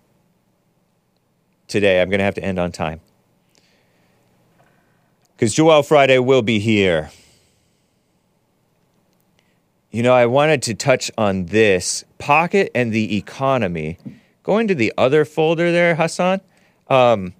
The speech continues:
minorities. This is from Far Left Pocket. Context, which is a subsidiary of Reuters, or it's a project, side project of far left extremist Reuters.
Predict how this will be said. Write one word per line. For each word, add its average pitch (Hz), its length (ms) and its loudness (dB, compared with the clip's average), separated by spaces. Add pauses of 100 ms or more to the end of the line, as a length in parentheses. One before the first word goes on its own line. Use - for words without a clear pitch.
(440)
minorities. 147 1300 0 (680)
This 135 180 -6
is 165 100 -6
from 143 340 -2 (140)
Far 175 460 2
Left 156 320 2
Pocket. 160 560 0 (200)
Context, 190 840 0
which 156 180 -2
is 143 100 -2
a 143 80 -2
subsidiary 156 760 0
of 120 220 -2 (320)
Reuters, 151 520 0
or 131 100 2
it's 113 140 -2
a 117 40 -4
project, 135 440 0
side 127 280 0
project 131 400 -2
of 107 140 -8
far 131 300 2
left 123 180 0
extremist 120 460 -6
Reuters. 127 500 0